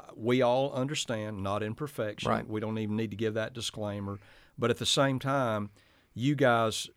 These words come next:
Speaker 1: have the scars and have paid the price, uh, in many, many installments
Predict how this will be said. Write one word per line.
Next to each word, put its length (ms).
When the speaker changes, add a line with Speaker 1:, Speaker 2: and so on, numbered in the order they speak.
Speaker 1:
have 280
the 100
scars 720
and 180
have 180
paid 300
the 60
price, 720
uh, 280
in 460
many, 220
many 280
installments 920